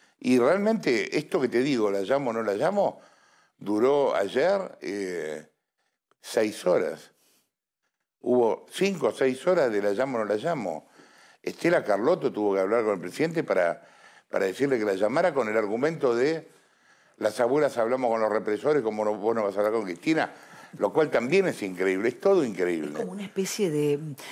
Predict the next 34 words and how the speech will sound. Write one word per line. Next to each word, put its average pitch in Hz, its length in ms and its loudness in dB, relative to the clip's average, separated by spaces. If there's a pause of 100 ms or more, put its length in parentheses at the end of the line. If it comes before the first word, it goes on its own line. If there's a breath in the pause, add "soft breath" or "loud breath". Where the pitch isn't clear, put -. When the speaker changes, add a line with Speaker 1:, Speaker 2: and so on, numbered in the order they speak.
(140 loud breath)
Speaker 2:
iba 214 120 4
a 226 40 6
decir 214 280 0
telenovela, 185 520 2
pero 165 160 -4
sería 170 260 -6
muy 160 220 -2
light, 170 520 0
de 175 120 -8
una, 226 260 0 (180 loud breath)
Speaker 1:
No. 240 160 -6
Speaker 2:
de 220 60 0
una 262 160 4
película 220 420 2
de 170 120 2
Speaker 1:
Es, 156 80 0
Speaker 2:
terror, 180 480 2
Speaker 1:
sí, 185 100 -4
Speaker 2:
porque 185 260 -2
Speaker 1:
es 175 60 -2
un 160 200 -8
vodevil 123 440 2
medio 139 320 0
trágico, 110 680 -2
¿no? 110 220 0
Es - 80 -2
una 302 60 -2 (100)
Speaker 2:
Total. 180 140 0
Speaker 1:
cosa 156 300 -4 (180 loud breath)
Speaker 2:
Estela 285 320 0
de 196 100 2
Carlotto, 185 520 -2
o 185 60 -2
sea, 170 340 -4